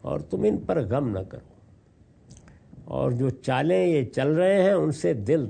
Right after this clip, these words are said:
تنگ نہ ہو۔ یعنی انسان ظاہر ہے کہ ان رویوں سے ایک خاص طرح کے ذہنی تردد و اضمحلال میں مبتلا ہو جاتا ہے،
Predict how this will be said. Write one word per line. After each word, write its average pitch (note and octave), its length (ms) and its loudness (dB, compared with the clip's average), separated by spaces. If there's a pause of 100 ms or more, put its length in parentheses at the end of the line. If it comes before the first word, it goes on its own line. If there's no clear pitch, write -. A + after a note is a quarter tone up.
تنگ A#2 200 -2
نہ F2 100 -6
ہو۔ - 200 -14 (1400)
یعنی G#2+ 220 -10
انسان G#2+ 420 -6
ظاہر A#2 280 -2
ہے C#3 100 2
کہ B2+ 160 -6
ان A2 120 -6
رویوں A2 420 -2
سے B2 240 -6 (680)
ایک - 200 -6
خاص C3 540 -4
طرح B2+ 240 -2
کے B2+ 380 -6 (240)
ذہنی F#3 500 0
تردد C3 500 -4
و C3 40 -2
اضمحلال A#2 720 -2
میں E3 140 2
مبتلا G#2+ 440 -4
ہو F2+ 120 -4
جاتا - 400 -12
ہے، G2+ 60 -20